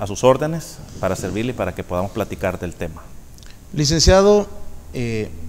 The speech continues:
Speaker 2: establezcamos una base. Una persona que es enviado a detención provisional en, en la audiencia, eh, inicial, llega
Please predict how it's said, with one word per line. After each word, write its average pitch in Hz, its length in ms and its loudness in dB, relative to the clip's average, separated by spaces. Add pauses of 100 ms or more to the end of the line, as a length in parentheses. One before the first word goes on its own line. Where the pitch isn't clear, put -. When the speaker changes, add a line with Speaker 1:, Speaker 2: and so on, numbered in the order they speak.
(600)
Speaker 2:
establezcamos 190 840 2
una 170 220 0
base. 123 440 2 (100)
Una 180 240 2
persona 180 680 0 (540)
que 117 600 -2 (680)
es 147 260 4
enviado 156 540 6
a 120 80 2
detención 120 500 -2
provisional 147 680 0
en, 131 180 -4 (140)
en 120 160 -6
la 117 60 -4
audiencia, 156 600 0 (760)
eh, 113 180 -6
inicial, 160 640 2 (580)
llega 147 540 4